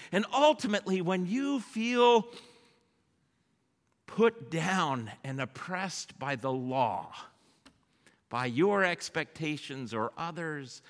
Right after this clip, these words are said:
whether it be the commandments or whatever they might be that says you don't count, you don't matter, you're second class, you haven't measured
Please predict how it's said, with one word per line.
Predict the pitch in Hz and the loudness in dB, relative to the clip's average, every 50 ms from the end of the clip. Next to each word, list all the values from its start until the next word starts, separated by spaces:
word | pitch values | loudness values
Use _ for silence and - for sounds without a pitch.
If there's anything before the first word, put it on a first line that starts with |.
| - - - - | -20 -20 -18 -8
whether | - 131 139 139 139 127 | -4 -2 0 2 2 2
it | 110 107 | 2 0
be | 127 143 | -2 -2
the | 139 123 | -2 -2
commandments | 117 - - 131 123 131 160 190 202 196 196 190 190 190 175 170 156 - | -4 -6 -6 -8 -6 -6 -4 -4 -2 -4 -4 -4 -4 -6 -6 -8 -8 -6
or | 143 123 117 | -6 -6 -6
whatever | 113 117 147 143 - 190 208 202 208 196 175 | -6 -8 -10 -10 -6 -6 -4 -2 0 0 0
they | 156 160 160 | 0 -2 -2
might | 156 151 147 143 135 101 113 | 0 0 0 0 -2 -4 -6
be | 123 147 143 131 | -4 -2 -2 -2
that | 127 110 123 - | -2 -4 -8 -10
says | - - - 175 170 165 170 160 151 135 - - - - - | -12 -12 -6 -2 -2 0 0 0 -2 -4 -10 -14 -18 -20 -14
you | - 123 165 208 | -8 -4 0 2
don't | 208 202 185 175 - | 4 4 2 2 0
count, | - - 147 139 139 143 139 123 - | -4 -2 -2 0 0 -2 -4 -4 -8
you | 139 160 185 | -10 -8 -6
don't | 190 190 175 - | -4 -4 -4 -4
matter, | - 135 135 131 131 135 135 135 135 - - - - - | -4 -2 0 0 0 0 2 0 0 -2 -4 -20 -20 -10
you're | - 123 147 185 196 190 180 | -2 2 4 4 6 4 4
second | - - - - 180 180 - 190 175 123 - | 2 -2 -2 -2 -2 -2 -2 -6 -8 -8 -8
class, | - 139 139 139 139 135 135 139 - - - - - - - - - - | -4 0 2 2 2 2 -2 -6 -8 -10 -14 -14 -16 -20 -20 -20 -16 -10
you | 113 120 165 190 208 202 | -4 0 2 4 4 4
haven't | 151 170 170 180 175 185 196 180 - - | 4 4 2 0 0 0 -2 -4 -4 -10
measured | - 131 127 147 175 196 202 170 185 208 196 185 - | -8 -6 -4 0 0 0 0 0 0 0 0 0 -2